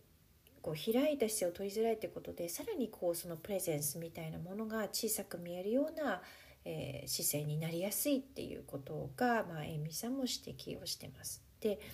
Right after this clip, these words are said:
やっぱりそこはすごくその大きな影響を与えるっていうことなんですよね。で、まあ、それは、えーと、その方を見ている人たちにとっても、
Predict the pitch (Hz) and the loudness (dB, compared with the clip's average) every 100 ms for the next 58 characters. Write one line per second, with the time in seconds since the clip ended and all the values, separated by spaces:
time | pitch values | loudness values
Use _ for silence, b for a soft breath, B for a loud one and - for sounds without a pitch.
0 | B B B B - 233 330 302 - 208 | B B B B -8 0 4 4 4 0
1 | - 254 277 277 277 277 - - 254 262 | 6 10 10 10 8 4 4 4 4 2
2 | - 180 165 156 - B B B - 190 | 0 -2 -4 -4 -6 B B B 0 2
3 | 180 156 151 151 156 170 160 156 - 160 | 2 -2 0 0 0 2 2 0 -2 -2
4 | 160 165 165 - - - - - 147 156 | -2 -2 -4 -6 -6 -6 -8 -8 -6 -4
5 | 147 139 147 147 - - 208 247 269 - | -6 -6 -8 -8 -6 -6 -4 -6 -6 -14
6 | - - - - - - - - 190 190 | -20 -20 -20 -20 -20 -20 -20 -8 0 0
7 | 190 - B B B B - 269 269 294 | 0 -4 B B B B 6 8 8 8
8 | 285 - - - - 196 185 180 - 233 | 8 4 -2 -18 10 10 10 4 2 2
9 | 240 277 285 320 226 254 - 339 262 190 | 2 0 4 6 6 4 2 4 6 4
10 | - - 175 - - 180 - 175 180 247 | 0 -2 -2 -2 -6 -8 -6 -8 -4 -4
11 | 247 - 220 262 330 214 | -4 -6 -6 -2 0 -2